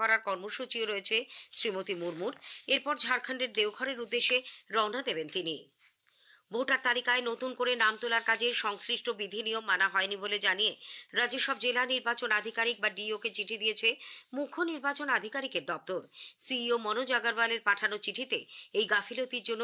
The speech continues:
দুই নির্বাচনী নিবন্ধন আধিকারিক বা ইআরওর বিরুদ্ধে পদক্ষেপ গ্রহণের ইঙ্গিত দেওয়া হয়েছে। গত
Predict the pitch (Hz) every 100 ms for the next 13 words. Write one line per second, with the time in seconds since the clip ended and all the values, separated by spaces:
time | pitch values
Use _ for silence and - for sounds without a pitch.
0 | 240 214 208 202 202 220 226 226 220 208
1 | 190 208 202 208 196 180 170 196 196 196
2 | 240 - - - 220 233 208 226 254 277
3 | 240 240 240 240 254 226 214 247 - 269
4 | 262 214 208 220 220 - - - 254 247
5 | 302 202 147 180 160 202 - - - -
6 | 269